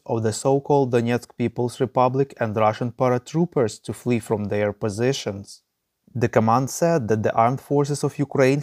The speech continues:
have launched offensive operations in many directions in the south of Ukraine.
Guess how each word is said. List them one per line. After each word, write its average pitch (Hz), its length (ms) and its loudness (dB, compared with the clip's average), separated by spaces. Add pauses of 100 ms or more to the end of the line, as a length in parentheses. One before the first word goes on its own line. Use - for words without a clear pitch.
have 117 160 0
launched 117 380 0
offensive 127 500 0
operations 135 760 0
in 117 220 -4
many 107 280 -2
directions 117 800 0
in 113 160 -4
the 107 100 -2
south 107 440 0
of 113 200 -6
Ukraine. 135 760 0